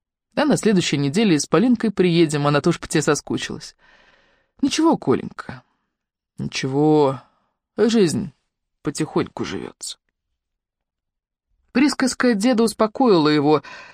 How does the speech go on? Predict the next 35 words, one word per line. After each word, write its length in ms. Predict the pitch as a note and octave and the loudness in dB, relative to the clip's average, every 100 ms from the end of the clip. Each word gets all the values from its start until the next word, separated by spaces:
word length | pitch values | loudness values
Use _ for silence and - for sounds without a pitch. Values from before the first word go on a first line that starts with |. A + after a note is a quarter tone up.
| _ _ - | _ _ -4
загнала 440 | E3 E3+ F#3+ G3 | -2 2 4 4
горе 460 | E3+ G3+ F#3+ F3 E3 _ _ - | 4 4 4 4 0 _ _ -4
вглубь 500 | D#3+ F#3 G#3 C#3 - - _ _ | -2 2 2 2 -4 -20 _ _
в 80 | - | -6
ту 320 | G3+ D#3+ A#2+ _ _ | 0 2 0 _ _
нору, 440 | F3 A3 A3 G#3 F#3 | 2 4 6 4 2
в 80 | - | -2
которой 360 | E3 F#3 F3 | 0 4 4
оно 120 | D#3+ | 4
всегда 340 | D#3 - D3 D3+ | 0 0 2 0
сидело, 380 | E3+ D#3 A3 G3+ | 0 2 4 4
напоминая 540 | D#3+ D#3+ D#3 F3 F#3+ | 2 0 2 4 4
себе 280 | E3+ D#3 F3+ | 2 0 2
лишь 220 | E3+ D#3+ | 2 2
редкими 440 | D#3+ E3+ - D#3+ D#3 | 2 2 0 0 2
покалываниями 800 | - - F#3+ F3+ D#3+ D#3 D#3 D3+ | 0 2 2 4 2 2 0 2
под 260 | D#3 D3 | 0 -2
сердцем. 560 | - E3 A#2 - A2+ - _ _ _ _ | -2 0 0 -2 -6 -6 _ _ _ _
Нора 240 | C#4+ C#4 B3 | -2 2 4
была 200 | A3 G#3+ | 4 2
такой 260 | G#3 A#3 | 2 2
глубокой, 500 | F3+ G3 F3 B3+ G#3+ | 2 2 2 2 2
что 200 | G3 - | 0 0
Чешкину 440 | F#3 B3+ A3 G#3 F#3 | 0 0 0 2 2
легко 300 | F3 - A3 | 2 2 2
удавалось 500 | F3+ F3+ G#3 F#3 F3+ | 4 4 4 2 0
убедить 340 | D#3 E3+ G#3 | 0 0 0
себя, 280 | - D#3 F#3+ | 0 2 2
что 200 | - D#3+ | 2 -2
горя 380 | C#3 E3 G#3 F3+ | 0 2 4 4
нет 340 | F3+ G#3 - | 4 2 0
вовсе, 380 | C3 C3+ - - | 0 0 0 -6
словно 340 | - D3+ C#3 | -2 0 2
оно 240 | C#3+ D#3+ D3+ - _ _ - | 2 2 0 -8 _ _ -2
прошло, 520 | F#3+ F3 - C#3 | 0 0 0 -2